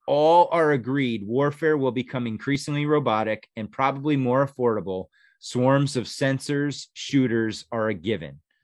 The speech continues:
So that sounds all great if it's not in your hometown. You know, if it's in your hometown and there's just these swarms of shit that's just shooting around, I don't wanna be in that town. Sorry.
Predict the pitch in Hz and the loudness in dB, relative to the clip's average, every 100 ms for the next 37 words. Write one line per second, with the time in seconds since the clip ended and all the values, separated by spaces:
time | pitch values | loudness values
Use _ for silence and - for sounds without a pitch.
0 | _ _ _ _ - - 131 117 110 _ | _ _ _ _ -8 2 4 4 0 _
1 | _ _ 165 185 226 196 156 190 143 127 | _ _ -2 0 2 2 2 2 2 2
2 | 165 170 - 143 139 135 135 143 147 143 | 0 0 -4 -10 -6 -6 -2 2 2 0
3 | 139 131 123 139 120 131 117 123 135 95 | -2 0 2 2 2 0 -4 -2 -4 -4
4 | 78 _ _ _ _ _ _ - 120 120 | -14 _ _ _ _ _ _ -4 -2 2
5 | 127 135 127 127 117 143 208 196 185 170 | 2 2 0 -2 -2 -4 -2 0 0 0
6 | 160 170 170 160 131 135 139 143 135 135 | 0 -2 -2 -2 -2 -2 -4 -8 -4 -4
7 | 117 - 143 151 139 113 - 120 113 - | -4 -4 -2 -2 -2 -6 -4 -4 -4 -8
8 | 120 - 143 135 110 117 131 107 95 - | -10 -4 -4 -4 -4 0 0 -2 -6 -12
9 | _ _ _ 143 185 143 131 107 131 113 | _ _ _ 0 2 2 2 0 0 -2
10 | 101 101 - 117 95 80 _ _ - 123 | -4 -6 -4 -4 -4 -8 _ _ -6 0
11 | 117 98 90 | 0 0 -4